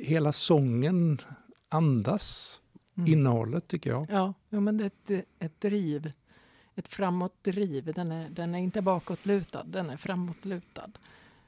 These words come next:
Speaker 2: Och det, ja, men, eh, det kan jag också känna en stor tacksamhet över att jag, att jag fick med mig. För, för liksom du, alltså det,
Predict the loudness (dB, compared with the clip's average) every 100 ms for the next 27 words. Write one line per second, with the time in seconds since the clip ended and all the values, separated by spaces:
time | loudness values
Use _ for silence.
0 | _ _ _ -10 -8 -6 -6 -6 -10 -16
1 | _ _ _ _ _ _ _ _ _ _
2 | _ _ _ -16 -16 -6 0 2 4 2
3 | -2 _ _ -2 -2 0 -2 0 0 0
4 | -2 -4 -4 -2 -4 -4 -8 -8 -12 -12
5 | -12 -14 -12 -6 -4 -6 -6 -10 -10 -10
6 | -12 -10 -6 -6 -8 _ -10 -8 -6 -6
7 | -6 -4 0 0 0 0 -2 -6 _ -20
8 | _ _ _ _ -4 -2 -2 -8 _ _
9 | -6 -4 -4 -4 -4 -2 -2 -4 -2 0
10 | 0 0 -2 -2 -2 2 2